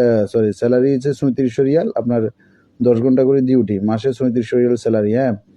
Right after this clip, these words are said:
ফাইভ ফিটার লাগবে তিনশো জন, ইলেকট্রিশিয়ান লাগবে একশো জন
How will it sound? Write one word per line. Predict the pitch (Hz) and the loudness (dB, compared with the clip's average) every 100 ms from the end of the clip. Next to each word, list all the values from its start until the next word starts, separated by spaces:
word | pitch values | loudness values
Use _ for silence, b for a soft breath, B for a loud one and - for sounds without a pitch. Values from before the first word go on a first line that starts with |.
| b b b - | b b b -4
ফাইভ | 123 - | -4 -2
ফিটার | 147 160 160 - 104 - | 0 2 2 0 -4 -2
লাগবে | 127 123 135 | -2 0 -2
তিনশো | - 123 120 | 0 0 0
জন, | 139 151 | 0 0
ইলেকট্রিশিয়ান | 135 120 - 117 135 | 0 0 -4 -6 -2
লাগবে | 135 135 139 | 0 0 2
একশো | 131 - - 139 | 0 -2 -6 -2
জন | 151 | -2